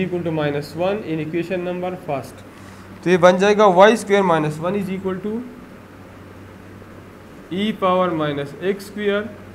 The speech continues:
minus one, ठीक है, which is the required equation। वाई स्क्वायर माइनस वन is equal to e power minus x square minus one। तो पार्टिकुलर इक्वेशन मालूम हो गया और पार्ट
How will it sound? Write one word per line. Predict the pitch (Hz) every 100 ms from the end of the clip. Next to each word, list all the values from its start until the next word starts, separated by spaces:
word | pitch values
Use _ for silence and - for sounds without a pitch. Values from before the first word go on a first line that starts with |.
| - - - - - - - - 156 151
minus | 156 170 190 190 139
one, | 110 95 - - -
ठीक | 196
है, | 240 - - - - - - - - - - - - - -
which | 165 208
is | 185
the | 240 269 - - - - - 165
required | 165 160 165 170 175
equation। | 131 123 107 - 98 - - 143
वाई | 175
स्क्वायर | 196 185 180
माइनस | 156 139 131
वन | 170 196
is | 190 208
equal | 214 196
to | 233 262 - - - -
e | 190 214
power | 202 202 226 294 - - - - 165
minus | 170 151 151 151 175
x | 208 -
square | 190 214 247 180
minus | 147 139
one। | 208 220
तो | 202
पार्टिकुलर | 196 175 220 226 185
इक्वेशन | 170 185 185
मालूम | 160 156 165
हो | 190
गया | 190 240 254 - - -
और | 160 156 156
पार्ट | 180 190